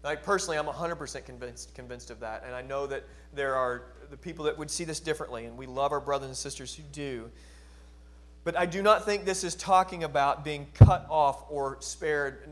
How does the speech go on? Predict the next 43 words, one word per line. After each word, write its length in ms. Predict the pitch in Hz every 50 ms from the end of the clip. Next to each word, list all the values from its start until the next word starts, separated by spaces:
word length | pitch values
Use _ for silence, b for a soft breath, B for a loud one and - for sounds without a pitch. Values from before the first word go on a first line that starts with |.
| 135
not 160 | 147 120 - 147
being 120 | 156 147
cut 160 | - - 160
off 200 | 165 151 139 -
from 180 | - 139 131 127
Christ 560 | - - - - 143 143 135 131 131 - -
itself 420 | - - - - 123 113 117 -
or 60 | 123 123
salvation, 720 | - - 143 123 117 120 123 123 123 123 - 113 101 110
but 80 | 117 123
I 80 | 120
think 260 | 123 120 - 147 147
the 100 | - 139
warning 420 | 123 127 131 135 135 131 127 131 - -
is 340 | 156 156 151 143 135 127 - -
absolutely 720 | 139 143 151 156 - - 147 139 135 139 139 - 143 131 120
real, 480 | 117 113 127 131 127 120 104 - - - - - - - - - - - - - - - -
and 120 | 139 123
I'll 80 | 107 117
explain 420 | 120 - - - 139 123 117 113
here 140 | 117 120 113
in 60 | 110
a 20 | 110
second. 340 | - - 120 113 - - - - - B B B B B B B B B B B B B B
I 60 | 160
also 300 | 175 208 208 208 - 202
think 220 | 190 208 208 208 196
that 120 | 180 180
imputation 640 | 185 190 185 185 180 165 - 180 185 180 185 175
of 100 | 160 127
righteousness 680 | 131 143 147 160 160 - 190 180 - - 196 196 185 -
is 100 | 160 147
so 220 | - - 165 156 147
crucial 420 | 156 - 160 160 156 156 - 165
for 160 | 165 - 151
us 140 | 143 143 143
to 100 | - -
understand 460 | 143 139 131 - - 147 143 147 147
when 80 | 147 139
we 60 | 131
think 200 | 123 - 143 -
about 240 | 143 139 131 139 -
salvation 640 | - 139 123 120 127 127 135 131 - 156 156 156